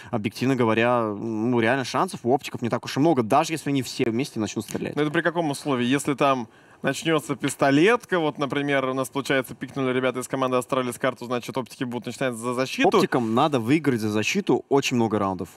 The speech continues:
Speaker 2: Если,
Speaker 1: Что
Speaker 2: короче,
Speaker 1: двенадцать.
Speaker 2: вот три игрока в начале в первом раунде будут F К шить у команды «Астралис», два игрока не дойдут до мониторов, компьютеров, тогда, может быть, пистолетку оптики заберут. И заберут еще и следующий раунд по экономике. Да, окей, уже два есть.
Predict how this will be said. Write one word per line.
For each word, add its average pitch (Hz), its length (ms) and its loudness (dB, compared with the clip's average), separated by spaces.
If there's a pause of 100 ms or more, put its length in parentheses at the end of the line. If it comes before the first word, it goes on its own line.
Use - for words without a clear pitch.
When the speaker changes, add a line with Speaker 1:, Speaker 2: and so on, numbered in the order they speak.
Speaker 2:
Если, 160 360 2
Speaker 1:
Что 151 60 2
Speaker 2:
короче, 151 340 0
Speaker 1:
двенадцать. 139 160 -2
Speaker 2:
вот 135 160 -2
три 160 280 4
игрока 139 380 2
в 127 40 -4
начале 135 380 0
в - 60 -20
первом 135 220 0
раунде 131 280 0
будут 127 280 -4
F 135 220 -4
К 247 340 4
шить 156 420 0
у 139 80 -4
команды 135 480 2
«Астралис», 131 560 2
два 135 320 2
игрока 139 460 2 (340)
не 151 80 2
дойдут 156 340 2
до 147 80 0
мониторов, 147 640 2
компьютеров, 160 520 0
тогда, 147 260 2
может 156 280 0
быть, 135 140 -8
пистолетку 156 540 0
оптики - 380 -4
заберут. 135 680 2 (400)
И 160 580 6
заберут 139 300 0
еще 139 200 -2
и 135 40 0
следующий 139 480 2
раунд 135 280 0
по 147 120 0
экономике. 165 640 0
Да, 139 260 2
окей, 147 280 0
уже 135 240 0
два 160 200 2
есть. 131 360 0